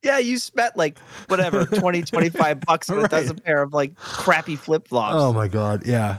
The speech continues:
Speaker 2: It's just so stupid. Like, "Oh, I got a great idea. I'm gonna, I'm gonna ruin all my flip-flops, <laughs> like, just to get up six inches when I could stand on anything."
Speaker 1: <laughs> So,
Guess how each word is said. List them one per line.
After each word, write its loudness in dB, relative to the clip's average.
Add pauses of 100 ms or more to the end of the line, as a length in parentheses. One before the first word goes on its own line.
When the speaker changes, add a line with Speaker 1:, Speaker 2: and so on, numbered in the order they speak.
(140)
Speaker 2:
It's -4
just 0
so 0
stupid. -2
Like, -2
"Oh, 0
I 0
got 2
a 0
great -2
idea. -4
I'm -4
gonna, -10 (180)
I'm -2
gonna -6 (280)
ruin 0 (420)
all 0
my 0
flip-flops, -2 (260)
<laughs> -10
like, -2
just -2
to -2
get 0
up -2 (300)
six -4
inches -2 (360)
when -2
I 2
could 2
stand 0
on -2 (300)
anything." 0 (420)
Speaker 1:
<laughs> -4 (840)
So, -8